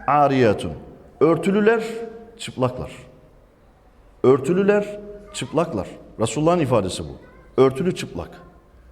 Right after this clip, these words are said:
Giyinmiş ama İslami kurallara göre giyinmediği için bu örtü kabul edilmiyor. "Mumilatun, mailatun." Yolda yürüyerek, yürürken kırıtarak yürüyor.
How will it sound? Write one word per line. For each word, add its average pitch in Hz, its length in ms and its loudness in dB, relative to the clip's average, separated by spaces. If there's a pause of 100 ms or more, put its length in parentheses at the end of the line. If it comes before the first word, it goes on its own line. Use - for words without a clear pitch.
(520)
Giyinmiş 214 680 4 (400)
ama 170 220 2
İslami 185 460 0
kurallara 180 420 4
göre 151 280 4
giyinmediği 226 800 2
için 240 380 0
bu 202 120 6
örtü 180 180 4
kabul 156 220 2
edilmiyor. 139 380 2 (2000)
"Mumilatun, 233 960 4 (380)
mailatun." 143 800 2 (760)
Yolda 143 320 2
yürüyerek, 160 500 2
yürürken 175 580 2 (540)
kırıtarak 143 520 0
yürüyor. 85 240 -4